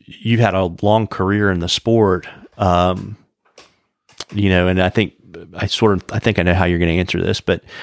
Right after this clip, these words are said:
um, what do you think are some of the, some of the biggest changes that you've seen from, you know, the early eighties to today in fly fishing?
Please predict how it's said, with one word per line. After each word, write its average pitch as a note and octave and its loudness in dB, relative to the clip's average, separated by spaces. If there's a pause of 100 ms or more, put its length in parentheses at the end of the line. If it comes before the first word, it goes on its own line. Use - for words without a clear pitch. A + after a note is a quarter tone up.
(220)
um, F#2+ 0 (680)
what C3+ 4
do D3 4
you D3+ 2
think C3 -2
are G#2+ 0
some G#2 0
of F#2+ -6
the, G2 -2
some G#2+ 0
of F#2 2
the F#2 0
biggest F#2 -2
changes F#2+ 0
that F#2 -2
you've F#2 -6
seen F#2 -2
from, F2+ -2
you F#2+ -2
know, F2 0 (180)
the F#2+ -2
early F#2 4
eighties F2 2
to F2+ -2
today E2+ 0
in E2 -6
fly E2 0
fishing? - -8